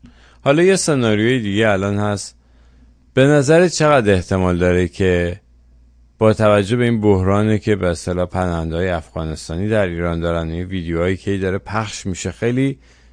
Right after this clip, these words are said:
من احساس می‌کنم انگار ارتش سایبری پشت پخش کردن این ویدیوها هست، در این حال که یه سری فجایعی داره اتفاق میفته، ولی خیلی هدفمند داره، اه،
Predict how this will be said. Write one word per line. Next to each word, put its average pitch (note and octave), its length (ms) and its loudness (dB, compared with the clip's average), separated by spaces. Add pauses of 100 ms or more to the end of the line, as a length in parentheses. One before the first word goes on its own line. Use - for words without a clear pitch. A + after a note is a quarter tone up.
(100)
من C#3+ 120 2
احساس C#3 320 0
می‌کنم C#3+ 180 0
انگار B2 200 2
ارتش A2+ 360 2
سایبری G#2+ 460 0
پشت C3 460 0
پخش G#2 460 -4
کردن G2+ 320 0
این A2 160 0
ویدیوها F#2 440 0
هست، F#2+ 440 -2 (280)
در A2 440 2
این C3+ 220 4
حال B2+ 220 4
که B2+ 140 -2
یه B2 220 2
سری A#2+ 240 -2
فجایعی G2 640 0
داره G#2 220 2
اتفاق A2+ 500 0
میفته، A#2+ 480 0 (460)
ولی C#3 240 2
خیلی D3 680 2
هدفمند A2 960 -2
داره، F2 440 -4 (460)
اه، F#2 480 -2